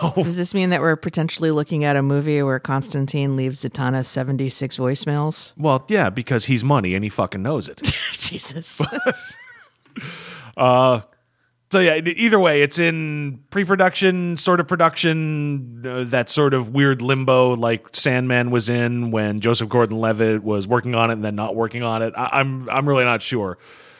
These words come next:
Speaker 2: A-, and I'm, I'm wondering if whether or not that proceeds doesn't have a lot to do with how Justice League Dark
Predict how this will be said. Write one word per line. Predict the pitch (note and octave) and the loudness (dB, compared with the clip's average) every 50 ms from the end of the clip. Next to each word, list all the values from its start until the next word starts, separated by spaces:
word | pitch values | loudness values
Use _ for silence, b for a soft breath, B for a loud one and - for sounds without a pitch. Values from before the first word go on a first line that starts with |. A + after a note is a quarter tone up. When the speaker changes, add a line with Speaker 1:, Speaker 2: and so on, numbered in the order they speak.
| B B - | B B -4
Speaker 2:
A-, | C#3 | -2
and | D3 C3 B2+ B2+ | 0 2 2 0
I'm, | B2 B2 B2 | 0 -2 -4
I'm | - B2 B2 B2 | -6 -6 -4 -2
wondering | B2+ C#3 C#3 C3 B2+ B2 A#2 A#2+ | -2 0 0 0 0 -2 -2 -2
if | A#2 A2 A2+ A2 G#2 - - _ _ _ _ _ _ | -2 -4 -4 -4 -4 -6 -12 _ _ _ _ _ _
whether | B2 B2 C3+ C3 C3 A#2+ | -2 -2 0 0 0 0
or | A2+ | 0
not | A2+ A2+ A2 - | 0 -2 -4 -4
that | - G#2+ G2+ - | -6 -8 -8 -8
proceeds | C#3+ - - - A#2+ A2 G#2+ G#2+ G2+ G2 - b b b b b b b _ _ _ _ - | -10 -10 -8 -6 -4 -4 -4 -6 -6 -10 -14 b b b b b b b _ _ _ _ 0
doesn't | C#3 C3 A2+ A2 B2 A#2+ - | 0 0 0 -2 -6 -10 -8
have | - B2 A#2 G#2+ G2+ F#2 F#2 F#2 - - _ _ _ _ _ _ _ | -6 -4 -2 -2 -2 -4 -8 -12 -20 -20 _ _ _ _ _ _ _
a | B2+ | -2
lot | B2 A#2+ A#2 A2+ - | 0 2 2 2 0
to | C3 | -2
do | A2 A2+ G#2+ | -2 0 0
with | G#2 G2+ F#2+ | 0 0 -2
how | A2 A2 G2+ | -2 -2 -2
Justice | F#2+ G#2+ G#2 - - G2+ - | -2 -4 -4 -4 -4 -6 -4
League | A2 G2+ G2 F#2 | -4 -4 -4 -4
Dark | F#2 A2+ G#2+ G#2 F#2+ - - | -2 0 0 0 -2 -4 -8